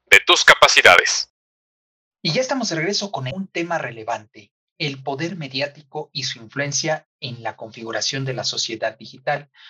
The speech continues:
Speaker 2: con nuestra invitada, la maestra Ulvia Barranco. Ulvia, antes de continuar con nuestro tema, eh, te voy a hacer una invitación a participar en una dinámica de este podcast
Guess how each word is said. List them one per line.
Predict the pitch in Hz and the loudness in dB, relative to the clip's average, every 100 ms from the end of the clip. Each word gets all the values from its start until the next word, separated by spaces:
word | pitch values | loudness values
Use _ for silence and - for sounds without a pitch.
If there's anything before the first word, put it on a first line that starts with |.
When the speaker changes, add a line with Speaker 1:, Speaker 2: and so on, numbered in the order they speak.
| - | -10
Speaker 2:
con | - | -4
nuestra | 254 - | -2 -2
invitada, | 151 131 160 147 139 | -4 -4 -2 -2 -2
la | 123 | -4
maestra | 113 135 135 - 131 127 - | -6 -6 -6 -6 -6 -6 -8
Ulvia | 147 135 127 | -10 -8 -8
Barranco. | 117 110 104 110 101 _ _ _ | -8 -8 -10 -14 -20 _ _ _
Ulvia, | 185 208 180 131 - - - - - | -4 -2 -2 -4 -14 -20 -20 -12 -6
antes | 214 262 | -4 -4
de | 196 | -6
continuar | 143 135 135 147 170 165 | -6 -8 -6 -4 -4 -4
con | 151 139 | -8 -10
nuestro | 131 135 131 | -8 -8 -6
tema, | 170 151 135 135 _ _ | -6 -4 -4 -6 _ _
eh, | 135 123 127 123 117 - _ _ _ _ _ _ | -10 -8 -8 -10 -14 -20 _ _ _ _ _ _
te | - | -6
voy | 175 254 | -4 -2
a | 226 160 131 - | 0 0 -2 -6
hacer | - 127 175 | -14 -12 -8
una | 190 | -6
invitación | 160 131 117 - 110 - 139 139 | -6 -8 -10 -10 -8 -6 -6 -6
a | 127 | -8
participar | 117 - - - 147 147 | -12 -14 -20 -8 -6 -6
en | 139 | -8
una | 143 131 | -8 -10
dinámica | 117 127 131 131 - 139 | -8 -8 -6 -8 -4 -4
de | 120 | -4
este | 127 - | -10 -14
podcast | 131 139 135 135 147 - - | -10 -8 -8 -6 -6 -6 -18